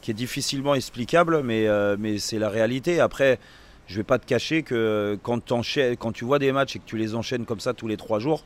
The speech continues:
euh, t'as pas le temps, euh, de, euh, d'avoir, euh, des temps de libre et, et, et de t'embêter. En gé-,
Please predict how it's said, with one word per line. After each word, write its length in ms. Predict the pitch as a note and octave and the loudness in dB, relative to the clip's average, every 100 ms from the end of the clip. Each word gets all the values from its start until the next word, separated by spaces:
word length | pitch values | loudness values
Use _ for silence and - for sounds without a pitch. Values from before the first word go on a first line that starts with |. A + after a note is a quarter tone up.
| - - - - - - - - - | -14 -20 -18 -18 -18 -20 -20 -12 -4
euh, 880 | G2+ G#2 G2+ G2+ G2 G2 G2 G2 G2 F#2+ G2 F#2+ - | -2 -2 -2 -2 -2 -2 -2 -4 -6 -8 -10 -8 -4
t'as 100 | G#2 | 0
pas 140 | B2 | 2
le 80 | A2+ | 2
temps, 300 | - C3+ G2 - F#2 | 2 2 -2 -10 -8
euh, 400 | G2 F#2+ F#2+ F#2+ | -4 -2 -2 -2
de, 140 | G2+ | -2
euh, 640 | G2+ G2+ G2 F#2+ F#2 F#2+ F#2 G2+ G2+ G2+ | -2 -2 -2 -2 -2 -4 -6 -8 -8 -8
d'avoir, 480 | G2 G#2 G2+ A#2 A2 | -2 -2 2 2 4
euh, 640 | G2+ G2 F#2+ F#2+ F#2 F#2 G2 F#2 F2+ G2 | 0 -2 -4 -4 -6 -6 -8 -12 -14 -6
des 160 | G#2+ G#2 | -4 -2
temps 180 | A2+ | -2
de 60 | A2 | -2
libre 460 | G#2+ B2+ C#3 A#2+ G2+ | -2 0 0 0 0
et, 40 | |
et, 880 | G2 F#2+ F#2 F#2 C#2 G2+ G2+ F#2+ G#2 | 0 0 -2 -4 -4 -4 -2 -2 -4
et 40 | |
de 40 | - | -2
t'embêter. 500 | A2 G#2+ A2 C3 A#2 | -2 -2 -2 -2 -2
En 140 | G2 | -2
gé-, 280 | F#2 G2 F#2 | -6 -8 -10